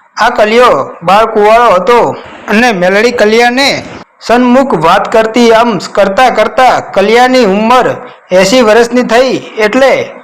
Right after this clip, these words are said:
આ કલિયા કાપડીએ વિચાર કર્યો કે હવે મારી ઉંમર થઈ ગઈ છે, ક્યારે મારો દેહ પડી જાય તેનું નક્કી નથી,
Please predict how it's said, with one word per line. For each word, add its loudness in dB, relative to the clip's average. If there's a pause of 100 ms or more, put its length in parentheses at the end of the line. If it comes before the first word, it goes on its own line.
(240)
આ 0
કલિયા 2
કાપડીએ 0 (140)
વિચાર 0
કર્યો 2
કે -2 (140)
હવે 2
મારી 2
ઉંમર 2
થઈ 0
ગઈ 2
છે, 2 (260)
ક્યારે 2
મારો 2
દેહ 2
પડી 2
જાય 0 (440)
તેનું 2
નક્કી 0
નથી, 0